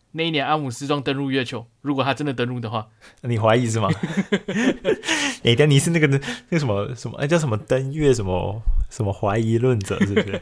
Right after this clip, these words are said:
Speaker 1: <laughs> 没有，没有，没有，不是，不是说真的怀疑，是怕有人会怀疑。
Speaker 2: 哦，怕有人，OK，怕有人会怀疑，对。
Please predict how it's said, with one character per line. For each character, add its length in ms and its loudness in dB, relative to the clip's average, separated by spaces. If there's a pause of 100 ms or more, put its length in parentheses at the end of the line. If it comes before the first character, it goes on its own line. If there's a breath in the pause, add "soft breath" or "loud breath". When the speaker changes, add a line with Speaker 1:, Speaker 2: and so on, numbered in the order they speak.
(120)
Speaker 1:
<laughs> 140 -20
没 100 -4
有， 280 0
没 100 0
有， 160 2
没 100 2
有， 240 2 (100)
不 100 -2
是， 160 -2
不 140 0
是 120 4
说 140 6
真 120 0
的 80 6
怀 160 6
疑， 40 4
是 120 -4
怕 240 4
有 160 2
人 120 -4
会 140 0
怀 160 -4
疑。 100 -12 (540 loud breath)
Speaker 2:
哦， 100 0
怕 200 10
有 140 6
人， 120 -4
OK， 300 -4
怕 180 -2
有 160 0
人 100 -6
会 180 -2
怀 80 -4
疑， 300 -8
对。 140 -12